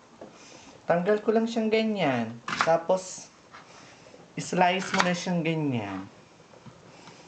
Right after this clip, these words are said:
Oh, slice, slice lang siyang ganyan. Oh, ayan na yung saging. So, this is the banana. Yung saging. Ito na yung paghiwa ko sa corn.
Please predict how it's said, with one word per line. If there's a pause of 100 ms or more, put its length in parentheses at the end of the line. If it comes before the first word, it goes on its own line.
(680)
Oh, (200)
slice,
slice
lang
siyang
ganyan. (1080)
Oh, (320)
ayan
na
yung
saging. (2000)
So,
this
is
the
banana. (480)
Yung
saging. (960)
Ito
na
yung (240)
paghiwa
ko
sa
corn.